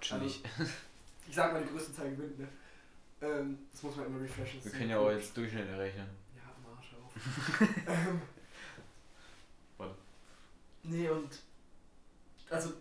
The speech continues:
Speaker 2: es, es läuft auf jeden Fall, aber ich glaub nicht, dass der Song jetzt, das wird eine Single bleiben, so die jetzt von Karl und, äh, und, äh, von Karl und Theo, die jetzt rausgekommen ist. Das
Speaker 1: Ja,
Speaker 2: wird kein
Speaker 1: das, nicht,
Speaker 2: das wird
Speaker 1: der, auf
Speaker 2: kein
Speaker 1: dem Alien Scroll Account bei Insta können wir auch alle reinfolgen. Äh, haben wir auch reingeschrieben,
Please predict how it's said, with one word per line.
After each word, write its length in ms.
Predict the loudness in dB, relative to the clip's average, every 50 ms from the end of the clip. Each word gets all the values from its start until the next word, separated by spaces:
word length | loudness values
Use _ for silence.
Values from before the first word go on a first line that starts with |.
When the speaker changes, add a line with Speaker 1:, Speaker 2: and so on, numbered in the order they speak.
| -12 -16 -18 -12 -10
Speaker 2:
es, 200 | -8 -8 -8 -6 2
es 140 | 4 4 6
läuft 240 | 8 6 6 6 4
auf 60 | 2
jeden 100 | 0 0
Fall, 100 | 0 2
aber 100 | 2 2
ich 60 | 2 2
glaub 140 | 2 2
nicht, 140 | 0 0 0
dass 140 | 0 0 4
der 120 | 4 4
Song 260 | 4 4 2 -2 -2 -2
jetzt, 160 | -4 -4 -4
das 100 | -4 -2
wird 100 | -2 -4 -2
eine 80 | -4
Single 260 | -2 -2 0 0 -2
bleiben, 240 | -2 -4 -6 -8 -8 -10
so 80 | -10 -10
die 80 | -10 -10
jetzt 120 | -10 -10
von 100 | -12 -14
Karl 180 | -14 -14 -14 -12 -14
und, 300 | -14 -14 -16 -16 -14 -12
äh, 40 | -12
und, 640 | -10 -10 -12 -14 -14 -16 -16 -16 -14 -12 -10 -10 -10
äh, 20 | -8
von 140 | -10 -12 -14
Karl 180 | -14 -14 -16
und 120 | -16 -14 -8
Theo, 120 | -8 -8 -8 -8
die 60 | -8
jetzt 240 | -10 -10 -12 -12 -14
rausgekommen 400 | -14 -14 -14 -14 -12 -8 -8 -8
ist. 80 | -8 -10 -14 -18 -18 -18 -18 -18 -18 -20 -20 -14 -8
Das 120 | -4 -2 2
Speaker 1:
Ja, 220 | 4 6 6 6
Speaker 2:
wird 80 | 4 2
kein 80 | -2 -4
Speaker 1:
das, 140 | -4 -6 -10 -14 -16 -18 -20 -20 -12 -6
nicht, 180 | -6 -4 -2 -2
Speaker 2:
das 60 | -4
wird 80 | -2 0
Speaker 1:
der, 200 | 0 0 0 2
auf 100 | 0 0
Speaker 2:
kein 80 | 2 2 0
Speaker 1:
dem 100 | 0 0
Alien 220 | 0 0 0 0 0
Scroll 240 | 0 0 4 4
Account 340 | 4 2 4 2 2 2 4
bei 120 | 2 2 2
Insta 200 | 2 0 -2 -4
können 220 | -2 -4 -6 -6
wir 60 | -6 -4
auch 60 | -4
alle 140 | -6 -4 -4
reinfolgen. 400 | -6 -8 -8 -8 -8 -8 -8 -8 -8 -8 -8 -8 -8 -12 -14 -16 -16 -16 -16 -18 -18 -18 -18 -18 -18 -18 -18 -18 -6 0
Äh, 200 | 2 4 4 4
haben 380 | 4 4 2 0 -2 -2 -2 0
wir 100 | 2 2
auch 180 | 2 0 -2 -6 -12 -16 -12 -2
reingeschrieben, 640 | 0 0 0 0 -2 -4 -2 -2 -4 -2 -2 -4 -6